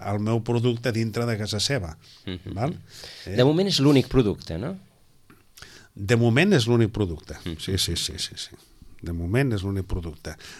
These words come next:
Speaker 1: Ara estem pensant ja en una ampolla petita pels, eh, per les neveres dels hotels,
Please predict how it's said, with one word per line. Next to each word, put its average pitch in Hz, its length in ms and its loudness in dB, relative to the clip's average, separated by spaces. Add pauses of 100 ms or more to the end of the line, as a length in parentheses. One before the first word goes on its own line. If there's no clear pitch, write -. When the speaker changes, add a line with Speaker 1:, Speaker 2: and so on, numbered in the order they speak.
(120)
Speaker 1:
Ara 107 220 0
estem 110 340 2
pensant 113 560 6
ja 113 340 2
en 123 140 -2
una 104 140 -4
ampolla 104 440 -6
petita 113 720 -4
pels, 104 560 -4
eh, 104 300 -4
per 98 120 -8
les 98 160 -6
neveres 98 340 -4
dels 92 180 -10
hotels, 156 680 0